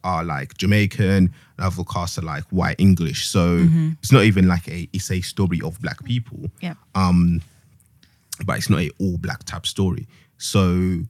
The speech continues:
Speaker 1: here you are with this story written by a black person, um, about some experiences of black people in this country. So you've already got the on-stage talent built into the story anyway. Um,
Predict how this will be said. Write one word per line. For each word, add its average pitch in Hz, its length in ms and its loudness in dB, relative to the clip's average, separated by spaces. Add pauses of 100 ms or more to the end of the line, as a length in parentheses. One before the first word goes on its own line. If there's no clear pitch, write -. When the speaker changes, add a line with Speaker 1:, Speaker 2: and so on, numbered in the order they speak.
(340)
Speaker 1:
here 123 140 2
you 120 240 4
are 92 300 -2 (100)
with - 180 -8
this 92 160 -4
story 95 340 0
written 92 240 2
by 87 140 2
a 85 60 -4
black - 220 -10
person, 85 640 -2 (380)
um, 90 340 0
about 90 340 0
some 95 180 0
experiences 92 640 -2
of 85 100 -10
black - 220 -10
people 90 220 -4
in 87 60 2
this 87 120 2
country. 87 540 0 (300)
So - 120 2
you've 101 140 4
already 139 200 6
got 101 260 0
the 101 140 -2
on-stage 98 800 0
talent 87 460 0
built 101 240 0
into 95 260 2
the 82 100 -2
story 80 380 -2 (200)
anyway. 80 480 0 (540)
Um, 90 540 0